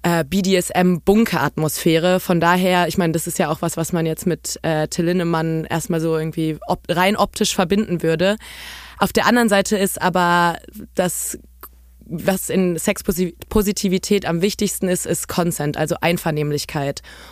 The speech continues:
Und demnach stellt es auch ein Problem dar, dass die TürsteherInnen, ähm, Till Lindemann da reinlassen,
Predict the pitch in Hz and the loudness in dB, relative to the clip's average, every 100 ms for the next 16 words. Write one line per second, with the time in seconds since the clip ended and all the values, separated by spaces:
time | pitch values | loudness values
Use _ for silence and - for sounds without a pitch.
0 | - 175 175 - - 208 214 202 - 180 | -6 -2 -2 -4 2 4 4 2 2 0
1 | 180 - 180 - 180 185 214 220 165 175 | 0 0 0 0 2 4 4 4 4 4
2 | 180 170 170 - - 180 156 214 208 - | 4 2 0 -4 -2 -2 2 2 2 2
3 | 180 165 151 175 185 202 - 175 170 165 | 2 2 2 2 2 0 0 0 0 -2
4 | 156 190 180 233 196 165 165 156 160 165 | -2 0 4 4 4 2 2 2 2 2
5 | 165 - 190 | 0 0 0